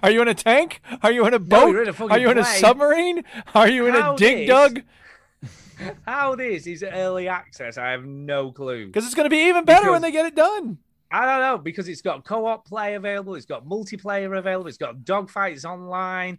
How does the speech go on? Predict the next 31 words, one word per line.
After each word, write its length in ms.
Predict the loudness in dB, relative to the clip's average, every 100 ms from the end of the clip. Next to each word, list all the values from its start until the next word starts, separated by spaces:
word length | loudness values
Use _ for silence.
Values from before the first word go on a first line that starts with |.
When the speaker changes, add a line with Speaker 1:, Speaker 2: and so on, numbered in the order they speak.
| _
Speaker 1:
Okay. 300 | -20 -14 -12 -10
Speaker 2:
It's 160 | -10
got 300 | -6 -6 -6 -12 -20 -20 _ -20
shit 600 | -20 -18 -14 -14 -14 -12
ton 180 | -10
of 80 | -8
missions 460 | -10 -14 -14 -16 -16
to 120 | -14
do 220 | -12 -10
where 160 | -10 -10
you're 220 | -8 -10
sort 260 | -10 -10 -10
of 80 |
going 240 | -8 -8 -8
from 280 | -16 -16 -10
bombing 420 | -8 -8 -14 -16
ships 600 | -18 -12 -10 -10 _ -18
to 200 | -12 -12
bombing, 600 | -12 -10 -10 -12 -18 -20 _ _
shooting 400 | -20 -18 -20 -20
planes 420 | -12 -10 -10 -10
down 240 | -8 -8 -10 _ _
to 100 | -12
bombing 440 | -10 -8 -8 -8 -14
bridges 520 | -12 -12 -12 -12 -10
so 160 | -10 -8
that 200 | -10 -14 _
trains 360 | -10 -10 -10 -12
can't 320 | -10 -8 -8
get 160 | -10 -10
across. 640 | -12 -10 -10 -10 -12 -20